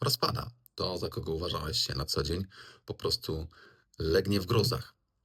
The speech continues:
I co się dzieje wtedy? Przeważnie szukamy sensu w życiu, szukamy poczucia własnej wartości,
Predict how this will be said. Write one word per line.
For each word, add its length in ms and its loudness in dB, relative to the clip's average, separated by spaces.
I 60 -6
co 120 2
się 140 0
dzieje 240 6
wtedy? 320 -4
Przeważnie 380 2
szukamy 380 2
sensu 400 4
w 60 -4
życiu, 500 0
szukamy 800 0
poczucia 360 2
własnej 320 0
wartości, 720 2